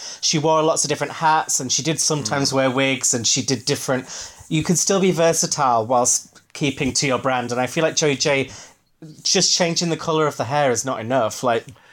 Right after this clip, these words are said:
Speaker 2: No, exactly, or a hair, or popping on a hairband, which is in the, in the same place. It just, it just looks like,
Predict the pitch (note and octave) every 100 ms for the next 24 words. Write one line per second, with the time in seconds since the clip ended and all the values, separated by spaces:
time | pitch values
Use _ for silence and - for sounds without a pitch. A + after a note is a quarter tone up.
0 | _ _ _ - E3 E3 D3+ E3 D#3+ D3+
1 | D#3+ C#3 B2+ D#3+ C#3 C#3 C3 C3 C#3+ C3+
2 | B2+ G2+ F#2+ F#2+ G2+ F#2+ G#2 A#2 A2+ A2+
3 | C3+ A#2+ A2+ B2 A2+ G#2+ A#2 G#2+ F#2+ A2
4 | E3 E3+ C3 G3+ F#3+ - - F3 - -
5 | D3+ -